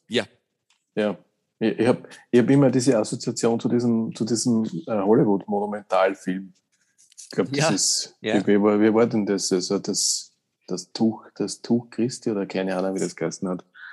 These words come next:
Speaker 2: mit dem Sklaven namens,
Speaker 1: Du,
Speaker 2: ich weiß
Speaker 1: du,
Speaker 2: es nicht mehr.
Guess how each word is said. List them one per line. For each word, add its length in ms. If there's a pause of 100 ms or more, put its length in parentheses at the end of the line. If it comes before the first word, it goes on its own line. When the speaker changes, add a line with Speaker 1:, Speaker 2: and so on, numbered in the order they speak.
(460)
Speaker 2:
mit 160
dem 260 (800)
Sklaven 640 (1200)
namens, 640 (140)
Speaker 1:
Du, 120
Speaker 2:
ich 60
weiß 160
Speaker 1:
du, 60
Speaker 2:
es 100
nicht 220
mehr. 240